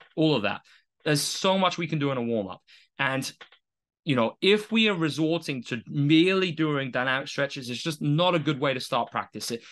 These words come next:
it doesn't create any kind of engagement or joy within that practice environment. And, you know, anytime we have a more alive warm-up task, you will notice an incredible dif-, you will notice an incredible difference when you start practice with your first activity.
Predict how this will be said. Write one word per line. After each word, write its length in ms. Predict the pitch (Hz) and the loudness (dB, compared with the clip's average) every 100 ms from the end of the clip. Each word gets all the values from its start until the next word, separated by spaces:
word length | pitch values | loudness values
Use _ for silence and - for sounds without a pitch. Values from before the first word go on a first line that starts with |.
| - | -6
it 160 | 156 113 | -4 0
doesn't 480 | 165 160 170 160 - | 2 2 2 0 -6
create 320 | - 147 139 143 | -8 -2 0 0
any 220 | 147 143 | 0 0
kind 200 | 147 147 | -2 -4
of 80 | 131 | -2
engagement 640 | 120 104 139 147 139 147 | -6 -2 -2 -2 -2 -6
or 140 | - 117 | -4 -6
joy 400 | 107 151 160 151 | -4 0 2 2
within 220 | 123 123 | 0 -2
that 160 | 123 110 | -4 -4
practice 320 | 117 - 117 | -6 -6 -4
environment. 460 | 110 107 101 95 - | -2 0 -2 -4 -4
And, 120 | 117 - - - | -6 -6 -20 -6
you 80 | 139 | -2
know, 140 | 123 | 0
anytime 640 | 165 165 196 - 180 175 156 | 2 0 0 0 0 2 2
we 80 | 147 | 0
have 220 | 143 139 | -2 -2
a 60 | |
more 340 | 135 143 139 135 _ _ - | -2 0 -2 -4 _ _ 0
alive 680 | 131 123 131 160 170 156 | 0 2 0 2 2 0
warm-up 380 | 131 151 147 131 - | -2 -2 -2 -4 -4
task, 520 | 139 151 196 - - _ _ _ | -4 -2 -4 -8 -12 _ _ _
you 200 | 135 147 | 2 6
will 140 | 143 | 6
notice 520 | 123 139 143 143 131 - | 4 4 2 0 -6 -4
an 140 | 143 127 | -2 -2
incredible 720 | 123 - - 185 208 214 185 | -4 -8 -2 0 2 0 -2
dif-, 380 | 151 160 151 - - _ _ | -2 -4 -4 -14 -20 _ _
you 160 | - 143 | 0 4
will 80 | 160 | 4
notice 380 | 151 151 151 160 | 4 2 0 -2
an 100 | 139 | -4
incredible 480 | 120 - 202 202 | -4 0 2 2
difference 560 | 180 165 151 147 139 - | 0 0 -2 -4 -6 -2
when 120 | 139 | -2
you 100 | 135 | -2
start 400 | - - 143 147 | -2 0 0 0
practice 360 | 143 131 139 123 | -2 -4 -4 -6
with 120 | 123 | -4
your 80 | 113 | -4
first 320 | - 117 120 | -2 -2 -2
activity. 580 | 107 - 101 98 101 | -6 -4 -6 -6 -10